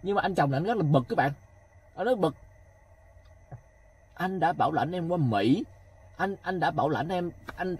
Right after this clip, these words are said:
anh mua, bỏ tiền mua vé máy bay nè, anh bỏ tiền làm hồ sơ bảo lãnh em qua Mỹ nè, rồi anh rước em qua Mỹ nè, rồi,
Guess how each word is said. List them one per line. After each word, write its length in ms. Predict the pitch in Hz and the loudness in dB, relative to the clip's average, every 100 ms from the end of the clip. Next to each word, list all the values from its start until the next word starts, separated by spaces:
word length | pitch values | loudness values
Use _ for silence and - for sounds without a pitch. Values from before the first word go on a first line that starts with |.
| - | -4
anh 400 | 170 165 156 190 | -4 -4 -4 -2
mua, 100 | 185 | -2
bỏ 320 | 170 90 - | -2 -2 0
tiền 220 | 160 139 | 2 2
mua 120 | 170 165 | 0 0
vé 100 | 196 | -2
máy 120 | 214 | -2
bay 560 | - 190 202 208 208 196 | 2 6 8 6 4 0
nè, 200 | 143 - - - | -2 -4 -10 -10
anh 160 | 175 160 | -6 0
bỏ 120 | 180 | 0
tiền 200 | 170 139 | 2 2
làm 100 | 123 | 0
hồ 160 | 110 | -2
sơ 240 | 123 175 175 | 2 6 6
bảo 120 | 147 | 4
lãnh 200 | 165 180 | 0 -2
em 100 | 196 | 0
qua 100 | 175 | 2
Mỹ 400 | 151 107 135 247 | 4 4 4 4
nè, 140 | 233 120 - - - | 4 2 0 -18 -2
rồi 140 | 127 | 0
anh 280 | - 175 160 | 2 0 2
rước 220 | 233 - | 0 2
em 140 | 180 175 | 0 2
qua 80 | 180 | 2
Mỹ 460 | 147 127 131 226 131 | 4 8 6 6 2
nè, 160 | 139 - - | 2 2 -6
rồi, 160 | 147 | -4